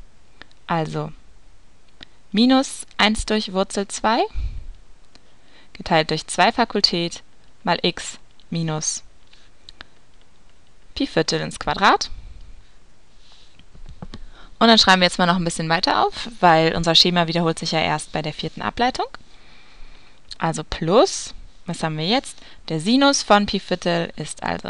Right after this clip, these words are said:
eins durch Wurzel zwei durch drei Fakultät mal x minus Pi Viertel hoch drei.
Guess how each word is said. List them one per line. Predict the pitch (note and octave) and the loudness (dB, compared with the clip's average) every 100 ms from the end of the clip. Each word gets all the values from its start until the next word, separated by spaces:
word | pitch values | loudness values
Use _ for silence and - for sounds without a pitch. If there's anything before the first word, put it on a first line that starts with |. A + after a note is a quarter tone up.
| - | -4
eins | E3 E3 - - | -2 -2 -4 -6
durch | D3+ D3+ - - - | -6 -4 -6 -8 -12
Wurzel | - D#3 D#3 - D3+ - | -12 -6 -4 -4 -6 -6
zwei | - D#3+ F3+ C4 - - - - - - - - - - - - - - - - - | -2 2 4 2 -2 -16 -20 -20 -20 -20 -18 -20 -20 -20 -18 -18 -18 -18 -18 -14 -12
durch | - | -10
drei | - G3+ | 2 2
Fakultät | G#3+ F#3+ F#3 - - F3 E3 | 4 2 0 -4 -4 -4 -4
mal | E3 D#3 | -6 -4
x | F3 - - | -4 -4 -4
minus | E3+ D#3+ D#3 - - - - - - - - - - - - | -2 -2 -4 -8 -10 -12 -16 -18 -18 -18 -20 -20 -20 -20 -18
Pi | - E3+ | -12 -6
Viertel | - D#3+ D3+ | -2 -2 -2
hoch | D3+ D3+ | -4 -6
drei. | - F#3 A3+ D#4+ | -2 4 4 4